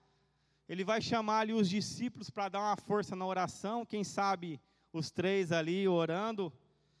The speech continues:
tem mais poder, tipo intercessão, né? <laughs> Clamor ali na intercessão, Jesus, imagino eu pensando, "Ó, vamos chamar a intercessão aqui pra ajudar, porque o céu precisa ser aberto."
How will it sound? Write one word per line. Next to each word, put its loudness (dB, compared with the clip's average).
tem -4
mais 0
poder, -2
tipo -2
intercessão, -2
né? -2
<laughs> -12
Clamor 2
ali 0
na -2
intercessão, -4
Jesus, -4
imagino -2
eu 2
pensando, -4
"Ó, 4
vamos -6
chamar -4
a -2
intercessão -4
aqui -4
pra 2
ajudar, 0
porque -4
o 0
céu 4
precisa -6
ser -6
aberto." 0